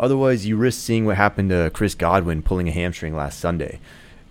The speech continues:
Our database projects the workload limits to come off by about week six, and Dobbins to look like eighty-five percent of his peak self by about week nine. So just have some patience here. He may be useful soon. Next up, Kenneth Walker.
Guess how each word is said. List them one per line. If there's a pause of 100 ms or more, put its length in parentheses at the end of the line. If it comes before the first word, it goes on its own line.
(140)
Our
database
projects
the
workload
limits
to
come
off
by
about
week
six, (220)
and
Dobbins
to
look
like
eighty-five
percent
of
his
peak
self
by
about
week
nine. (260)
So
just
have
some
patience
here.
He
may
be
useful
soon. (640)
Next
up,
Kenneth
Walker.